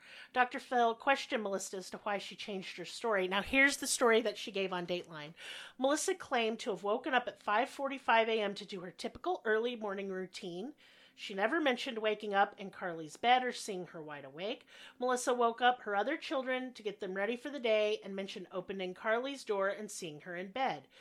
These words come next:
This is vastly different from the story she gave the Facebook Live and the police. She said then she went back to bed and slept until seven thirty, and when she woke up at that time, Carly was gone. And that shit makes no fucking sense.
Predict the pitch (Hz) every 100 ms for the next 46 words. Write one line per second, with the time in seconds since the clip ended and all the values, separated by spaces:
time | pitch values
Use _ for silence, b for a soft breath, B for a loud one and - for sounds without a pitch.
0 | B B 208 202 226 233 - 202 196 202
1 | 190 - 196 185 - 180 160 156 - 170
2 | 165 165 - 175 156 - 156 190 185 190
3 | 190 - 165 143 139 - - _ b b
4 | b b b b - 285 330 302 294 349
5 | 359 359 269 240 226 302 359 - 220 220
6 | 226 226 - 277 - 262 269 240 - 247
7 | 233 - 285 277 240 226 B B B -
8 | 240 240 240 240 208 208 233 214 - 185
9 | - 294 370 - 190 160 180 - 165 151
10 | 151 151 170 247 214 147 156 B B -
11 | 269 269 523 - - 247 190 254 - B
12 | 190 330 349 - 233 214 208 - 226 269
13 | 247 - 330 381 277 -